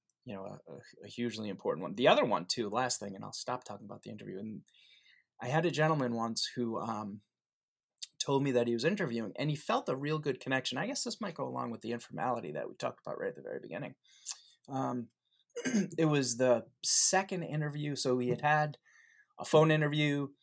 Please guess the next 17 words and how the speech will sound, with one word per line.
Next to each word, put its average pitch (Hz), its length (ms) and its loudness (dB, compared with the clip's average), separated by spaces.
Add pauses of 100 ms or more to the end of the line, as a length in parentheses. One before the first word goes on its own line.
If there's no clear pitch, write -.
(400)
He 120 60 -2
had 117 100 -2
gone 139 220 6
in 131 140 2
once, 131 460 2
met 127 180 0
with 123 100 -6
the 123 60 -8
guy, 127 340 0
met 127 220 0
with, - 220 -10
um, 110 340 -4 (600)
it 127 40 -12
was 117 140 -8
the - 80 -18
system 120 360 -4
director. 117 460 -4